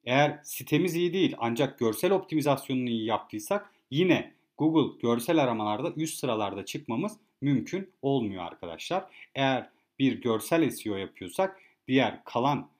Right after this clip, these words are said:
yani sitemizdeki içerikleri, sayfalarımızı ve teknik S E O konularımızı da iyi bir şekilde yapmamız gerekiyor ki görsel aramalarda da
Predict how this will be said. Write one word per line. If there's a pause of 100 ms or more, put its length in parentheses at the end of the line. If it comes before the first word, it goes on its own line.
(120)
yani
sitemizdeki
içerikleri,
sayfalarımızı
ve
teknik
S
E
O (220)
konularımızı
da (240)
iyi
bir
şekilde
yapmamız
gerekiyor
ki (200)
görsel
aramalarda
da